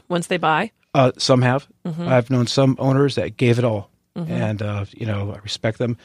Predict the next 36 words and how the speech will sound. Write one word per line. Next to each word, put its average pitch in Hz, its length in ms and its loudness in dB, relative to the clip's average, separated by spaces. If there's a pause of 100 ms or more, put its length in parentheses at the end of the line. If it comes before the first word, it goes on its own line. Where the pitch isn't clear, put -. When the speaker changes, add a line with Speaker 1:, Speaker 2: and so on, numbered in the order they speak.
(380)
Speaker 2:
I've 131 80 -4
known 113 180 4
other 127 220 6
owners 131 300 4
that, 107 360 0
uh, 98 200 -2 (680)
that 107 140 -12
would, 107 160 -10
uh, 104 140 -8 (420)
hire 113 380 0 (520)
qualified 160 460 4
people, 175 280 0
but - 220 -4
you'd 117 260 4
never 113 180 0
see 120 160 -2
'em 110 100 0
there. 123 240 -2 (320)
And 120 100 -2
Speaker 1:
Yeah. 113 60 4
Speaker 2:
they, 117 60 2
they 117 140 0
would 110 100 -2
be 113 80 0
the 107 80 0
first 135 260 2
ones 117 160 2
coming 120 280 0
in 123 160 4
wondering 110 240 2
why 110 140 4
labor 131 260 4
is 104 80 -2
so 101 100 -6
high. 98 180 -4
Well, 123 320 4